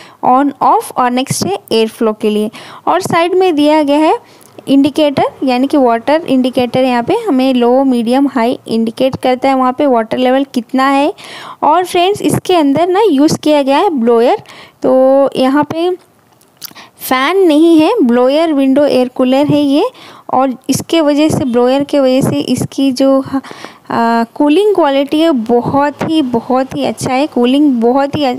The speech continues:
ज़्यादा होता है compare to normal fans जो यूज़ होती है उससे। और यहाँ पे देखिए, आपको एयर फ्लो बता दे रहे हैं, medium,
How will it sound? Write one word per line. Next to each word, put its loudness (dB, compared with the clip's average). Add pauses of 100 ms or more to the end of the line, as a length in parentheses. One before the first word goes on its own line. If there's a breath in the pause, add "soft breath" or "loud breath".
ज़्यादा -2
होता 0
है -2 (340 loud breath)
compare -2
to 0
normal 0 (140)
fans -2
जो 2
यूज़ -2
होती -2
है 0
उससे। -4 (380 loud breath)
और 2
यहाँ 0
पे 2
देखिए, -2
आपको -2
एयर -2
फ्लो 0
बता -2
दे -2
रहे 0
हैं, -2
medium, 0